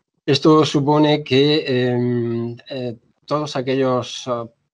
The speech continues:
pequeños detalles, por no llamarlos problemas, pero pequeñas diferencias que pudiera haber en el ámbito de, dentro de una sociedad o entre países respecto a las capacidades de sus ciudadanos o de sus empleados o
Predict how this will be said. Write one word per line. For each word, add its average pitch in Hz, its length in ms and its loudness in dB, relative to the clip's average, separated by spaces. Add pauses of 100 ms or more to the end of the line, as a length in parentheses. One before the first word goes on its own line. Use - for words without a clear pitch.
(200)
pequeños 123 840 0
detalles, 117 800 -4
por 110 140 -10
no 117 100 -4
llamarlos 113 360 -4
problemas, 113 440 -6
pero 110 240 -10
pequeñas 135 380 -4
diferencias 117 640 -4
que - 100 -12
pudiera 117 340 -4
haber 113 280 -4 (560)
en 117 60 -2
el 117 100 0
ámbito 117 560 0
de, 110 420 -6 (400)
dentro 123 280 0
de 120 40 2
una 117 120 0
sociedad 117 560 -2
o 107 180 -6
entre 104 400 -10
países 113 560 -6 (480)
respecto 113 680 -4
a 113 120 2
las 107 280 -4
capacidades 117 800 -4
de 107 240 -10
sus - 240 -14
ciudadanos 110 640 -2
o 101 100 -12
de 107 80 -10
sus - 280 -20
empleados 107 720 -6
o 98 260 -18